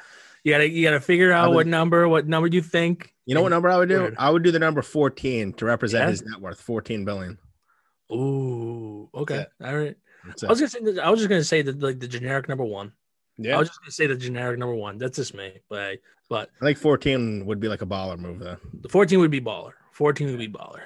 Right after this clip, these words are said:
Speaker 1: you know. But for me, I'll tell you right now, if I had, like, my own jersey for, like, the Red Sox, like, I'll get my own Red Sox jersey. I'd get the number one reason.
Speaker 2: Oh, yeah.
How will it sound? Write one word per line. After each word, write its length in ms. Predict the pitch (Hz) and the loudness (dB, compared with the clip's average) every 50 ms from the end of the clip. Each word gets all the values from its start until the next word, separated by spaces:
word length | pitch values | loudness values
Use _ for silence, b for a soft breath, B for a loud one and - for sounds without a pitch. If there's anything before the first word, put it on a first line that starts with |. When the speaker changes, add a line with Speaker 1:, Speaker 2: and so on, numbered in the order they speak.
| - | -12
Speaker 1:
you 100 | 135 135 | -10 -8
know. 180 | 131 135 135 135 | -6 -4 -4 -2
But 340 | - 147 - - 160 151 - | -2 -2 -2 -2 -4 -4 -2
for 100 | 156 151 | -2 0
me, 300 | 160 185 196 220 233 214 | 2 2 4 4 2 2
I'll 120 | - 139 | -2 -4
tell 160 | 139 - 165 160 | -2 0 2 2
you 100 | 160 151 | 4 4
right 140 | 151 151 147 | 2 2 0
now, 240 | 151 160 165 151 - | -2 -2 0 -2 -2
if 180 | 104 131 - 143 | -4 -4 -2 -2
I 100 | 147 151 | 0 0
had, 180 | 147 160 156 156 | 0 0 -2 -2
like, 160 | 156 151 147 | -4 -4 -4
my 100 | 151 151 | -4 -4
own 140 | 151 151 151 | -4 -4 -4
jersey 340 | 143 143 139 143 147 143 | -4 -4 -4 -4 -6 -8
for, 300 | 143 - - 135 127 131 131 | -10 -10 -10 -8 -8 -8 -6
like, 200 | 131 135 131 131 | -6 -8 -6 -6
the 80 | 139 | -4
Red 240 | 139 143 139 131 131 | -2 -2 -2 -2 -4
Sox, 480 | - - 127 123 127 139 139 - - - | -6 -4 -4 -2 -2 -4 -6 -10 -12 -8
like, 140 | 123 123 117 | -8 -6 -6
I'll 260 | 113 120 123 113 135 | -6 -6 -6 -6 -6
get 140 | 135 147 135 | -6 -8 -8
my 120 | 135 131 | -8 -8
own 120 | 127 120 117 | -10 -8 -8
Red 180 | 117 113 110 | -8 -8 -8
Sox 200 | - 113 110 110 | -8 -10 -12 -10
jersey. 160 | - 127 127 139 | -10 -10 -10 -6
I'd 140 | - 156 151 | -6 -4 -2
get 120 | 151 165 147 | -2 -4 -4
the 60 | 147 | -4
number 180 | 143 135 127 | -6 -6 -6
one 280 | 120 107 110 113 120 127 | -6 -6 -6 -8 -8 -8
reason. 380 | 131 135 135 135 135 160 180 185 | -8 -6 -6 -4 -2 -2 -2 -2
Speaker 2:
Oh, 200 | 185 165 147 110 | -2 -2 -2 -2
yeah. 220 | 98 98 90 82 | -2 -6 -8 -10